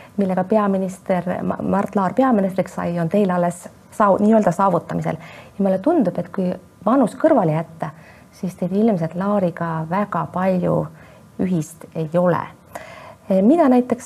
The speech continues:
arvaks, eh, Mart Laar viisist, kuidas te ministriks saite?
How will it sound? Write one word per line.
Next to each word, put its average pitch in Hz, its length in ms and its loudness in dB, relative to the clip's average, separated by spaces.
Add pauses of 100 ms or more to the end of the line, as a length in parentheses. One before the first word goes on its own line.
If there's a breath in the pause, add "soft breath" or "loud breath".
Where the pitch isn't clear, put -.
arvaks, 220 540 0 (100)
eh, 180 60 0 (100)
Mart 214 320 -2
Laar 202 240 0
viisist, 208 600 -2 (100)
kuidas 160 320 -6
te 165 140 -4 (480)
ministriks 185 560 -4
saite? - 320 -10